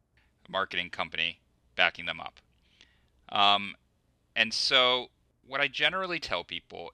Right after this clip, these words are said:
is to just try to treat the digital world more like you treat the real world. You know, when you go out into the real world, you know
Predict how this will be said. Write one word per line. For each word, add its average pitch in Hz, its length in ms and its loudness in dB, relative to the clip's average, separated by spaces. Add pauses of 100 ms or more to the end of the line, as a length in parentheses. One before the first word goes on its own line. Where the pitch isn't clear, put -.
is 95 560 -6
to 104 100 -12
just - 340 -12 (280)
try 147 520 -2
to 190 100 -12 (560)
treat - 500 -8 (280)
the 117 80 -12
digital 104 540 -4
world 85 480 -8 (120)
more 92 400 -8
like 98 400 -2
you 92 80 -12
treat - 360 -10 (640)
the - 100 -14
real 85 240 -10
world. 60 320 -20 (640)
You 110 60 -6
know, 117 60 -2
when 127 120 -4
you 202 80 -6
go 208 100 6
out 160 140 10
into 139 120 2
the 123 80 2
real 98 200 -2
world, 76 260 -12 (1200)
you 143 340 -6
know 92 460 0